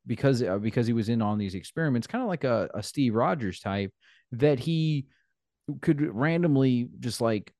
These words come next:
malfunction because it was like a, he was a crap, a Weapons X type deal, you know, Steve Rogers, kinda like that, that whole idea. So now he wasn't perfect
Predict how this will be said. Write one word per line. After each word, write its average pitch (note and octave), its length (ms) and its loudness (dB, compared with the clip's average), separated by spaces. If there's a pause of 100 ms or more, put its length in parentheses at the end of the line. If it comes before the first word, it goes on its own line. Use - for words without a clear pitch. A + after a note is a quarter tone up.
(160)
malfunction A#2 1000 0 (100)
because A#2 240 0
it B2 40 4
was A#2+ 220 2
like A2 200 0
a, G#2 280 -2
he A#2+ 120 -4
was A2 140 -4
a A2 40 -4
crap, B2 380 -4
a D3+ 360 -4
Weapons D#3 440 2
X A2+ 240 0
type G2+ 260 -6
deal, G2+ 460 0
you G#2+ 100 -2
know, G2+ 140 -2
Steve G#2+ 260 -6
Rogers, G2 460 0
kinda G2+ 200 -2
like F#2+ 180 -2 (100)
that, F#2+ 320 0 (100)
that G#2+ 160 2
whole F#2 200 0
idea. E2 340 -6
So - 120 -8
now B2+ 300 2
he A2 160 0
wasn't A#2+ 320 2
perfect A2 560 -6